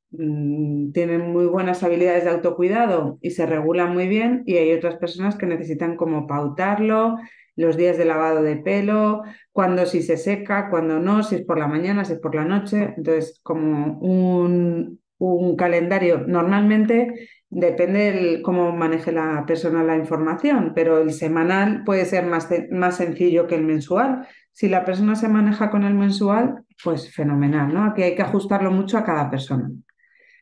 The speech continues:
Para Reme, las llamadas de su familia son importantes, tanto que si llaman cuando pueden, tanto que si llaman cuando pueden le genera ansiedad. Ella, junto con su familia y sus pro-, y los profesionales de apoyo, han decidido poner un horario fijo para esa llamada diaria.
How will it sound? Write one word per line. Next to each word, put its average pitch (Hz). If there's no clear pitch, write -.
Para 180
Reme, 240
las 214
llamadas 202
de 233
su 226
familia 214
son 196
importantes, 254
tanto 202
que 214
si 175
llaman 214
cuando 180
pueden, 190
tanto 240
que 208
si 180
llaman 226
cuando 208
pueden 240
le 220
genera 185
ansiedad. 139
Ella, 196
junto 165
con 160
su 160
familia 202
y 165
sus 202
pro-, -
y 180
los 170
profesionales 165
de 214
apoyo, 240
han 220
decidido 185
poner 190
un 190
horario 190
fijo 233
para 175
esa 170
llamada 156
diaria. 135